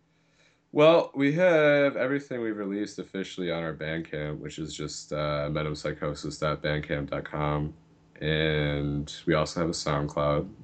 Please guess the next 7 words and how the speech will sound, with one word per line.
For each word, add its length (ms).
which 160
is 80
soundcloud 540
dot 200
com 280
slash 340
metempsychosis. 1000